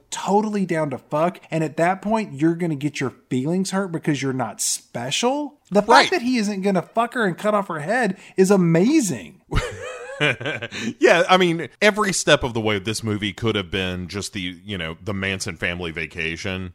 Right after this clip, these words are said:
Speaker 2: Uh, but i-, instead, it just becomes this very sad story of a man who just can't, uh,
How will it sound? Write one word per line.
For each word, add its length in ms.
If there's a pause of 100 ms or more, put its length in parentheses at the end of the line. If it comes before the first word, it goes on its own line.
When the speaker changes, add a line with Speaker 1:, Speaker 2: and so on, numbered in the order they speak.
(140)
Speaker 2:
Uh, 260
but 440 (100)
i-, 460
instead, 480
it 120
just 240
becomes 440
this 220
very 460
sad 640
story 640
of 180
a 80
man 440
who 180
just 540
can't, 420 (100)
uh, 100